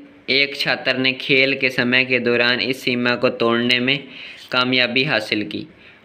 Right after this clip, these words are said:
और कार्यक्रम के हैक किए गए संस्करण को ऑनलाइन अपलोड किया, जिसने एमपी थ्री तरंग को trigger किया, जो पहले Napster audio platform के शिखर पर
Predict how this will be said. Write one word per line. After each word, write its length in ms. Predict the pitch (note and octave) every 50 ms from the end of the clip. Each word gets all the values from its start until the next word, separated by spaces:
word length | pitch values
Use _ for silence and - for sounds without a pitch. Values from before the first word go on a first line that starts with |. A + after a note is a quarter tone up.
| - -
और 180 | A#2+ B2+ C3 C3+
कार्यक्रम 680 | C3+ - B2+ B2+ C3 C#3 C#3+ C#3 D3 C#3+ C#3+ C#3+ C#3+
के 200 | C#3+ C#3 C#3 C#3
हैक 580 | D#3 D#3 C#3+ A#2+ A#2 B2+ C3+ - - - - - - - _ _ _ - -
किए 260 | - C3 C3+ C3+ C3+
गए 200 | B2+ C3+ C3+ C3
संस्करण 640 | B2+ - C3+ B2 B2 - - - A#2+ A#2+ B2+ B2+ C3
को 160 | B2+ B2+ B2+ B2
ऑनलाइन 380 | B2 B2 B2 B2 B2 B2+ B2
अपलोड 400 | B2 A#2+ B2+ A#2+ A#2+ B2 B2 B2
किया, 400 | B2 - B2 A#2+ A#2+ B2 C3 D3+ - - - - - - - - _ -
जिसने 540 | A#2+ B2+ C3 - C#3 C3+ C3+ C#3 C#3+ C3+ - -
एमपी 360 | A#2+ B2 B2 A#2+ - C#3+ C#3
थ्री 260 | C#3 C#3 C3+ C#3 C#3
तरंग 380 | C3+ C3+ C3+ B2 B2+ C3 C3+ C3+
को 320 | C3 - C3 B2+ B2+ C3
trigger 440 | B2+ B2+ B2 A#2+ B2 A#2 C3 C3 C3+
किया, 360 | C3+ - B2 B2 B2+ B2+ B2+
जो 260 | B2+ A2+ B2 B2+ B2+
पहले 480 | B2+ - B2 A#2+ A#2+ B2 B2+ C3+ C#3+ C#3+ C#3 - - - - - - - - -
Napster 520 | B2 C3 C#3 C#3 - - - - D3 D3 C#3+ C#3 - -
audio 420 | B2 B2+ B2 B2+ B2+ C3 C3+ C3+
platform 600 | C3+ - B2 B2 B2 B2 B2 - - C3 B2+ B2 B2
के 120 | A2+ B2 B2
शिखर 380 | - - A#2+ A#2 - D3+ B2 A#2+
पर 200 | A#2+ - B2+